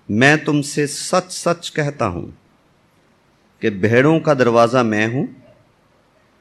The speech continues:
جتنے مجھ سے پہلے آئے، سب چور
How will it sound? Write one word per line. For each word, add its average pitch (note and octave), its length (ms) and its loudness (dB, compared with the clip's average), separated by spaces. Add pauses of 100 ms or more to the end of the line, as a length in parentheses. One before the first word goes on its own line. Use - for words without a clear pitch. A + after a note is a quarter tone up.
(480)
جتنے F3 420 0
مجھ D3+ 240 -2
سے - 160 -2
پہلے C#3 360 4
آئے، F2+ 200 2 (1300)
سب - 440 0
چور D#3+ 440 2